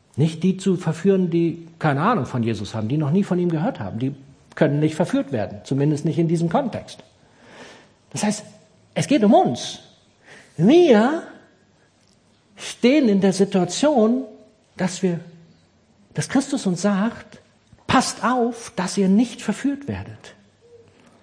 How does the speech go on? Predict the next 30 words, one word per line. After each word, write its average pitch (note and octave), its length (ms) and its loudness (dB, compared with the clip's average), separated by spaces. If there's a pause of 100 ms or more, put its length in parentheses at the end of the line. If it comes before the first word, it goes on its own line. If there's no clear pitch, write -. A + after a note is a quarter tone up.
(640)
Seht F#3 320 0
euch E3+ 180 -8
vor, B2 600 -4
ich - 120 -14
habe D#3+ 220 -6
euch D3+ 240 -8
es - 220 -12
zuvor D3+ 400 -4
gesagt.“ - 640 -10 (1040)
Und F3 100 4
ich F3+ 80 2
finde D4 220 0
hier B3 80 4
einen G#3 80 2
ganz A#3 240 2
interessanten G#3 500 -2
Zusammenhang, E3 680 -2
Zeichen F#3+ 360 -2
und E3+ 120 0
Wunder. G3 300 0 (1700)
Wie F3 100 6
oft A#3 240 0
nehmen A3+ 300 4
wir A3+ 200 4
Zeichen G#3 380 -2
und E3 140 -2
Wunder F#3 600 0
als E3+ 500 -4 (360)
das D#3 460 -4
Siegel, F3+ 720 2